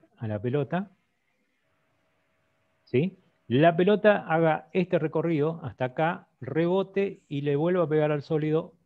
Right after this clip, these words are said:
y el, el, así al, vamos a llamarle el palito, y ese palito vuelva a su lugar. Ese va a ser el primer ejercicio que vamos a hacer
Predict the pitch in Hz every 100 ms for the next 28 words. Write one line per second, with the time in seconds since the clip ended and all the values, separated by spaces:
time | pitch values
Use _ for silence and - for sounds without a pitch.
0 | _ - 120 123 - 120 110 120 107 120
1 | 185 156 110 107 - _ - 131 143 123
2 | 131 123 110 117 131 143 120 147 160 _
3 | _ _ _ _ 135 131 139 147 139 131
4 | 123 139 - _ - 117 110 104 98 85
5 | 82 - _ _ _ - 170 180 160 170
6 | 160 143 - 160 170 196 180 139 - 156
7 | 156 - 123 127 143 156 147 131